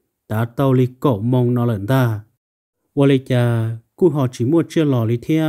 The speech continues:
Thổ nó một pha nhân sự chẳng cân cắn ta do lợ.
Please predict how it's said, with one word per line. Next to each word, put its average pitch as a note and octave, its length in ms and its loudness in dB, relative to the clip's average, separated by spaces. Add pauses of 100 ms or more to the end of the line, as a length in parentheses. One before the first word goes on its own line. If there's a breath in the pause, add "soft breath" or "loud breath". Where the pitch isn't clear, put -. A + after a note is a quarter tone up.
(880)
Thổ A2+ 120 -2
nó B2+ 200 2
một B2 220 0
pha C#3 100 -4
nhân D3 280 0
sự C3 480 0 (100)
chẳng G#2 180 -6
cân A#2 200 -2
cắn F3+ 560 -2
ta A#2+ 120 0
do B2+ 240 0
lợ. A#2 200 2